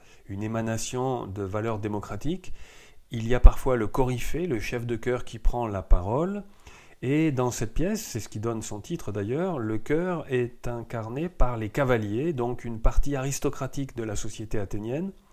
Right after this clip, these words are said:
pas toujours convaincue par la démocratie, mais des combattants fidèles à ses côtés.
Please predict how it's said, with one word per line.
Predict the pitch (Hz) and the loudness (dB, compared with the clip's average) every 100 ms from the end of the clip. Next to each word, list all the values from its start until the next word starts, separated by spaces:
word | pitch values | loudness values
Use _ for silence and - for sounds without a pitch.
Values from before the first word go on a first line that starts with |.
| - - - - - - - | -20 -20 -20 -20 -20 -20 6
pas | - | 6
toujours | - 143 135 147 | 8 4 4 2
convaincue | - 127 120 - 135 | 0 0 -2 -2 4
par | 123 | 4
la | 113 | 4
démocratie, | 104 110 107 113 - 135 135 | 0 -4 -4 -6 -6 -6 -4
mais | 104 107 104 98 | -4 -4 -6 -6
des | 101 | -6
combattants | - 110 104 120 117 | -6 -4 -4 -6 -8
fidèles | - 104 113 113 98 95 98 | -8 -2 0 0 -4 -8 -8
à | 101 | -8
ses | - 101 | -8 -8
côtés. | 104 - 170 | -6 -2 -4